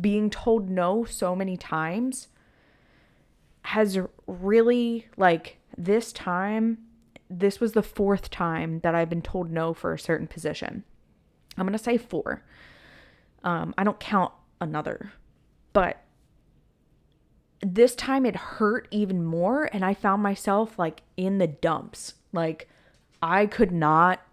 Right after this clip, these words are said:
I, I was not getting resilient. Like, <laughs> I was like, "How do, how did I get myself out of this hole?" And you know what it came down to was, why did you,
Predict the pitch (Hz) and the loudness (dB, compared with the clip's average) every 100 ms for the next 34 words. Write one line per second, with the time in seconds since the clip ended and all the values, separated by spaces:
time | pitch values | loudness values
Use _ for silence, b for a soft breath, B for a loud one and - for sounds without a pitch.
0 | _ - 165 165 - 190 185 175 190 175 | _ -4 -2 -2 -2 0 0 0 2 2
1 | 185 196 180 180 170 - _ _ _ 180 | 2 0 0 0 -4 -8 _ _ _ -8
2 | 180 190 147 175 160 - 143 - 165 - | 0 0 2 2 2 -6 -14 -2 -2 -2
3 | - - - 226 226 175 - B B - | -6 -8 0 0 2 -2 -4 B B -4
4 | 208 277 349 233 240 233 - - 247 370 | -2 0 0 2 0 0 -8 -2 2 2
5 | 339 294 220 190 - 208 202 190 - 165 | 2 2 2 0 -2 -4 -4 -6 -4 -4
6 | 170 - - - 175 - - b b b | -4 -8 -12 2 2 2 -10 b b b
7 | b b b - 202 202 208 254 247 190 | b b b -2 0 2 4 4 4 0
8 | - 190 175 165 170 185 220 220 240 240 | -4 -4 0 -2 -2 -2 0 0 -2 -6
9 | - 190 185 175 170 165 - _ _ _ | -4 4 6 6 4 0 -8 _ _ _
10 | _ _ _ 180 185 240 277 247 254 240 | _ _ _ 2 6 6 4 0 0 0
11 | 202 | -2